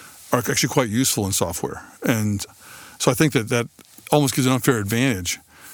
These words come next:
uh, from that perspective. But we're, we're not yet done. You know, th-, these, these battles are not yet done.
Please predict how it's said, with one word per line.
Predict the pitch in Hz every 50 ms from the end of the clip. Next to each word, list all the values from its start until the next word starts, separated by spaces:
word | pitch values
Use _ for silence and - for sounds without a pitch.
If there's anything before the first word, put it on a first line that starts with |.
| - - - - - -
uh, | 131 117 104
from | - 117 117
that | 127 123
perspective. | 110 107 - - 107 98 - 113 101 107
But | 110 107 135 - - - - - - - - _ -
we're, | 151 151 151
we're | 147 156
not | 170 190 208 160
yet | 147 127 104 98
done. | 120 113 127 139 131 127
You | 120
know, | 113 110 104
th-, | 113 123
these, | 147 127 120 110 110
these | 117 113 104
battles | 113 123 127 123 113 107
are | 113 117
not | 123 139
yet | - 101 95
done. | 107 107 107 107